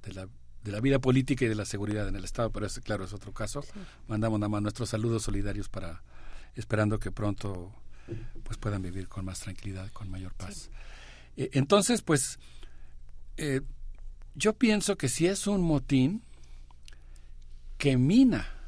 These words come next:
Speaker 1: la autoridad política de Vladimir Putin, desde mi punto de vista es la implosión política de Rusia Unida, el partido que ha gobernado Rusia en las últimas décadas,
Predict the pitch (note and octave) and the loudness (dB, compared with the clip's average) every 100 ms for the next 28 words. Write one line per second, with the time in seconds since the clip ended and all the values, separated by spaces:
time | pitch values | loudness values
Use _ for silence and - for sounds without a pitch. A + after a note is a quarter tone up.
0 | - - B2 A#2+ B2 A2+ A2+ C3 B2 A2 | -10 -2 0 2 2 2 2 0 0 -2
1 | A2+ - - A2 G#2 G2+ G2 G#2 G#2+ B2 | -2 -2 0 0 0 -2 0 -2 0 0
2 | C3 A#2+ A#2 A#2+ B2 B2+ F3 F3+ C#3 B2 | 2 2 2 4 2 2 0 2 2 2
3 | C3+ - C3 C3 C3 - - - - - | -2 0 2 2 -2 -10 -12 -12 -14 -16
4 | - C3+ A#2+ A#2 A#2 A2 B2 A2+ A2 - | -12 -2 0 2 0 -2 -4 0 0 0
5 | - D3+ C#3+ D3+ D3+ B2 A2+ B2 B2+ - | 0 2 2 2 0 -2 0 0 -2 -2
6 | C3 - C3 B2 G#2+ A2+ A2 - A#2 G#2+ | -4 -2 -2 -2 -2 -4 -4 -2 -2 0
7 | G#2+ A2+ A#2 A2+ G#2+ G#2 G2 B2 A2+ G#2+ | 2 0 0 -4 -2 -4 -2 0 0 -2
8 | A2 G#2+ G2+ - G#2+ G2+ G#2 G2+ A2 G2+ | -2 -2 -2 -2 -2 -2 -4 -4 -4 -4
9 | - G2+ G#2 F#2+ G#2 G2 - - - - | -6 -6 -4 -6 -6 -8 -8 -8 -10 -16